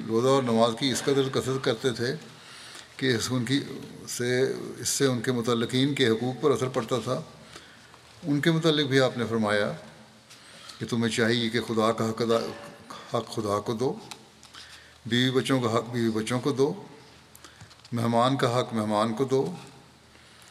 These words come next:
اور اپنے نفس کا حق نفس کو دو، کیونکہ یہ سب حقوق خدا کے مقرر کردہ ہیں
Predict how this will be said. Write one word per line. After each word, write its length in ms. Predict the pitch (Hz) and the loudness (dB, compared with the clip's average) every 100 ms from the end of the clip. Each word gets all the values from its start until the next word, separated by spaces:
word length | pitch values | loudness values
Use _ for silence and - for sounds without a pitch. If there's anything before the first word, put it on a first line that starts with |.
| - | -14
اور 160 | - 135 | -2 2
اپنے 220 | 139 139 | 4 2
نفس 260 | 123 117 - | 2 0 0
کا 220 | 131 120 | -2 -2
حق 180 | 120 123 | -2 0
نفس 260 | 123 - | 0 0
کو 120 | - 113 | -2 -2
دو، 300 | 104 117 135 - - - - - - - - - | -2 -6 -10 -16 -20 -20 -20 -20 -20 -20 -20 -2
کیونکہ 280 | 135 131 | 2 2
یہ 140 | 139 123 | 4 2
سب 200 | - 151 113 | 4 2 0
حقوق 600 | 117 123 127 131 - - | -4 -2 -4 -4 -12 -6
خدا 260 | 117 113 110 | 2 2 4
کے 140 | 131 | 0
مقرر 380 | 127 113 107 110 110 | -2 0 2 0 0
کردہ 340 | 110 101 110 | -2 0 0
ہیں 340 | 120 123 - | 0 -4 -6